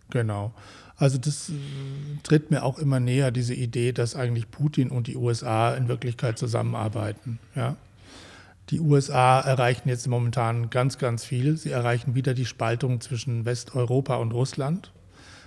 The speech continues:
Die wird zementiert, die wird noch verstärkt, indem Deutschland Waffen liefert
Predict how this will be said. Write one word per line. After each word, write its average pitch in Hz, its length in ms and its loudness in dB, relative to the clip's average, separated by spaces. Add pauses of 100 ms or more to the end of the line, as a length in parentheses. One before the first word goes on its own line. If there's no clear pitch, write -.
(140)
Die 131 100 2
wird 135 160 0
zementiert, 120 580 0
die 131 100 2
wird 131 160 -4
noch 117 120 0
verstärkt, - 800 -2 (240)
indem 123 320 2
Deutschland 120 500 0
Waffen 147 320 -2
liefert 139 560 -6